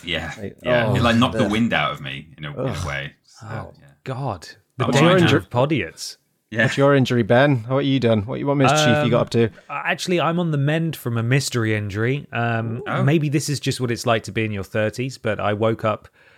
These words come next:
Speaker 3: earlier this week and I felt like th-, there's, there's, like, a sharp pain in the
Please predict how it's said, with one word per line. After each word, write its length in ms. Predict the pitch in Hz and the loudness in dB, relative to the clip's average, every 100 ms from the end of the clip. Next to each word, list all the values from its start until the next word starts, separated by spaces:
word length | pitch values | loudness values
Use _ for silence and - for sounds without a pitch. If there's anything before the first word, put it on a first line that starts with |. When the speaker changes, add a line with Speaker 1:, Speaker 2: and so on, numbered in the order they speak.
| _ - | _ -6
Speaker 3:
earlier 240 | 107 107 | -4 -2
this 200 | 104 107 - | -2 -4 -2
week 280 | 131 - - _ _ _ | -2 -4 -14 _ _ _
and 240 | 117 120 123 | -2 0 0
I 240 | 113 120 | 0 -2
felt 380 | 117 - 139 131 | -2 0 0 0
like 440 | 135 127 117 - | 0 -2 -4 -12
th-, 140 | - 147 | -14 -10
there's, 280 | 139 139 117 | -2 0 2
there's, 180 | 135 135 | 0 0
like, 180 | 127 | -2
a 140 | 123 113 | 0 0
sharp 500 | - 160 156 160 - | 0 0 0 -2 -10
pain 460 | - 151 151 104 92 | -4 -2 0 -2 -8
in 200 | 110 | -6
the 120 | 110 | -6